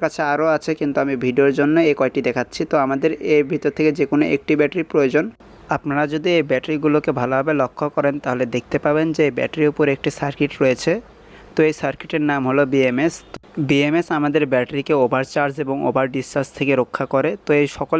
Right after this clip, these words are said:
ব্যাটারির উপর একটি করে বিএমএস রয়েছে। তো আমি এর ভিতর থেকে একটি বিএমএস খুলে নেব। আপনারা যদি এই বিএমএস অনলাইনে কিনতে যান তাহলে পড়বে পঞ্চাশ থেকে ষাট টাকা এবং তার উপর আবার ডেলিভারি চার্জ রয়েছে।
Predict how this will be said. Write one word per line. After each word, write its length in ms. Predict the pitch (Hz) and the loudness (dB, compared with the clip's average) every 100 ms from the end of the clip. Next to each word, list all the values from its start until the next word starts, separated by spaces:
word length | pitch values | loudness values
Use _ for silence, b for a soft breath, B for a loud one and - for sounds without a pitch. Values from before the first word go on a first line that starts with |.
| 151 | 0
ব্যাটারির 300 | 143 170 156 | -2 0 -2
উপর 120 | 156 139 | 0 -2
একটি 160 | 127 - | -2 -4
করে 140 | 139 139 127 | 0 0 2
বিএমএস 300 | 131 135 127 135 | 0 0 -2 0
রয়েছে। 280 | 120 - 160 240 _ B B B - | 0 2 -2 -2 _ B B B 0
তো 60 | 156 | 0
আমি 140 | 143 151 | 2 0
এর 80 | 156 143 | 0 -2
ভিতর 200 | 147 143 | -4 -4
থেকে 160 | - 160 151 | -2 0 0
একটি 160 | - 151 | 0 -2
বিএমএস 280 | 139 135 143 - | 0 0 -2 -2
খুলে 180 | - 156 139 | 0 2 2
নেব। 140 | 113 110 - - - _ _ - - | -2 -6 -12 -20 -20 _ _ -6 -4
আপনারা 280 | 139 160 165 160 | -4 -2 -2 -2
যদি 140 | 165 175 | -2 2
এই 60 | 156 131 | 2 2
বিএমএস 360 | 135 139 143 160 | 2 2 0 0
অনলাইনে 340 | 139 131 135 147 - | 0 0 0 0 0
কিনতে 280 | 143 135 131 | 0 0 0
যান 140 | 127 139 | 0 0
তাহলে 220 | 131 127 131 - | -2 0 -2 0
পড়বে 240 | 131 123 139 | -2 0 -4
পঞ্চাশ 300 | 151 143 143 - | -2 -2 -6 -4
থেকে 140 | 139 - | -2 -2
ষাট 160 | 135 - 139 | -6 -6 -4
টাকা 180 | 131 151 165 | -2 -2 -2
এবং 120 | 143 139 - | -2 -2 -2
তার 160 | 135 135 | -2 -2
উপর 140 | 135 151 | -2 -2
আবার 140 | 139 139 131 | -2 -2 -2
ডেলিভারি 320 | 120 120 131 - | -2 0 -2 0
চার্জ 180 | 131 131 131 | -2 0 0
রয়েছে। 260 | 120 - | 0 2